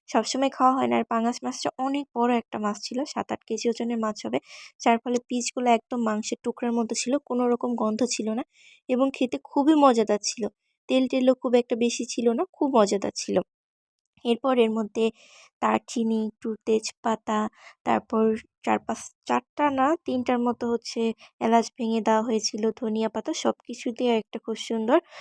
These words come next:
পাঙাশ মাছের ঝোল করা হবে। এটা অনেক সময় ধরে মাছটা, মানে, প্রায় বিশ পঁচিশ মিনিটের মতো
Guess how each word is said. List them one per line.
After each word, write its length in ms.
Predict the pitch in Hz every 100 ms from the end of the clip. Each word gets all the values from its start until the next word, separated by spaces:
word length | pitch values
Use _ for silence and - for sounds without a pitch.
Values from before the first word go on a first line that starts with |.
| - -
পাঙাশ 280 | 226 220 233 233
মাছের 260 | 226 311 -
ঝোল 260 | - 214 208
করা 220 | 202 196
হবে। 260 | 196 196 302 - 240
এটা 300 | 214 240 240 247 - _ -
অনেক 300 | 269 330 339
সময় 320 | - 285 269
ধরে 200 | 254 214
মাছটা, 440 | 208 214 220 - 240 247 - - - -
মানে, 220 | 233 240 240
প্রায় 260 | 233 240 240
বিশ 180 | 220 254 -
পঁচিশ 360 | 294 285 294 -
মিনিটের 340 | 277 269 269
মতো 260 | 262 262